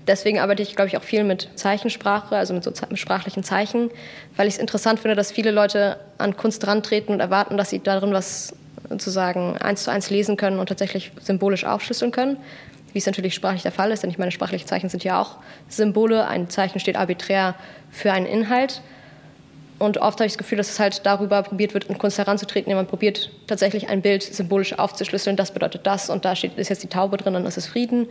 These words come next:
und so weiter und so fort. Und ich benutze halt bewusst sprachliche Zeichen, die dann aber dann natürlich mit einem Inhalt so konkret nicht verbunden sind. Aber in der Komposition würde ich sagen,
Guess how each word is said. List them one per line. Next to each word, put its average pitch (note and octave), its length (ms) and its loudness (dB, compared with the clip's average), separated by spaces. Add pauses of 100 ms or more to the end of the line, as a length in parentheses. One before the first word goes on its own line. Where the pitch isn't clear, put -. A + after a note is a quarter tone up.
(440)
und - 160 0
so F#3+ 60 -6
weiter F#3+ 160 2
und F3+ 40 -2
so F#3 60 -4
fort. G#3 240 2
Und G3+ 80 0
ich F#3 80 -4
benutze G3 280 0
halt F3+ 180 -4
bewusst F#3+ 280 0
sprachliche F#3+ 400 -2
Zeichen, G3+ 340 2
die G3+ 80 2
dann F#3 100 2
aber F#3+ 180 2
dann F#3 220 0
natürlich G3 320 -2
mit G3 80 2
einem F3+ 100 0
Inhalt G3+ 320 0
so G3 140 -4 (140)
konkret A#3 420 0
nicht G#3 160 0
verbunden G#3+ 480 0
sind. A#3+ 320 0 (500)
Aber G#3+ 180 4
in G3+ 40 6
der G3+ 80 2
Komposition G#3 640 0
würde G#3+ 140 0
ich G3+ 80 -2
sagen, G3+ 400 2